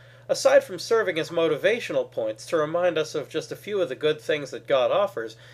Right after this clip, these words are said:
they also help us to more fully flesh out our understanding of how to obey the first commandment. Love God with all our hearts, souls, strength, and minds.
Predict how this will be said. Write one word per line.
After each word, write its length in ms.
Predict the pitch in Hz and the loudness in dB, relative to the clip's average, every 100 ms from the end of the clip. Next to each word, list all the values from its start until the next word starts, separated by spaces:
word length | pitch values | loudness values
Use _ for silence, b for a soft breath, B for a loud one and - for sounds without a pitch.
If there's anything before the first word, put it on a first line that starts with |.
| B B | B B
they 160 | B 190 | B 4
also 300 | 233 285 277 | 6 4 4
help 220 | 220 202 | 2 2
us 140 | 190 - | 0 -2
to 100 | 175 | -4
more 200 | 165 170 | -2 -2
fully 360 | - 190 175 | -2 -4 -4
flesh 420 | - - 170 170 | -6 0 0 2
out 260 | 190 180 135 | 2 4 4
our 220 | 123 135 | 0 0
understanding 800 | 151 165 151 - 175 180 139 120 | -2 -4 -6 0 2 2 0 -6
of 80 | 117 | -4
how 140 | 147 | -2
to 140 | 147 139 | 2 2
obey 420 | 135 143 156 139 | 2 2 2 0
the 100 | 131 | -4
first 340 | - 127 - | -4 -6 -6
commandment. 560 | - 139 165 131 110 - B B B B | -6 -2 -2 -4 -10 -20 B B B B
Love 280 | 135 151 - | 4 4 6
God 300 | 135 120 135 | 4 4 2
with 120 | 135 | 0
all 180 | 117 113 | 0 2
our 140 | 117 | 2
hearts, 400 | 117 123 147 - | 0 0 0 0
souls, 560 | - - - 117 139 131 | -12 -4 0 0 0 -4
strength, 460 | - 127 120 139 123 | -8 -4 -4 -4 -12
and 120 | 113 | -6
minds. 500 | 131 151 101 98 | -2 -2 -4 -10